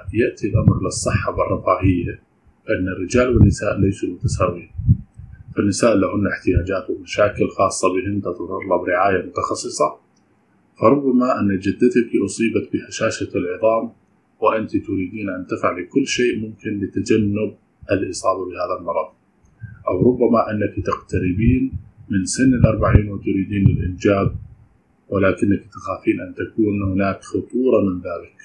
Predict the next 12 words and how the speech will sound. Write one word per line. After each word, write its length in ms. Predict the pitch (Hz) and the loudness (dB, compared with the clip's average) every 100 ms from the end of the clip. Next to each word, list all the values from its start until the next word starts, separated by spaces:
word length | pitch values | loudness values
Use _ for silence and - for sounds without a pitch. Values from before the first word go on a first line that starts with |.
| _ _ _ _ _ _ _ _ | _ _ _ _ _ _ _ _
لهذا 460 | 98 139 156 135 117 | 0 2 4 4 4
أنتِ 160 | 113 | 2
بحاجة 360 | 98 - 110 104 | -2 2 0 2
لهذا 300 | 92 90 90 | 0 -4 -6
الكتاب. 400 | - 95 - 85 - _ _ _ _ _ _ - | -4 -6 -2 -4 -4 _ _ _ _ _ _ 0
هذا 240 | 104 139 | 4 4
الكتاب 460 | 156 151 113 127 123 | 2 0 -2 -2 -2
مصمم 680 | 95 92 131 131 113 92 87 | -2 -2 -4 0 2 2 -2
للسيدات 880 | 92 - 101 98 98 113 113 - | -4 -6 -4 -4 -4 -6 -6 -8
اللاتي 460 | 95 92 104 104 98 | -10 -4 -2 -2 -6
يتمتعن 720 | 90 - 95 90 - 101 98 | -8 -12 -20 -20 -6 -4 -4
بالذكاء، 760 | 92 87 - 107 101 117 - | -8 -6 -6 -2 2 2 2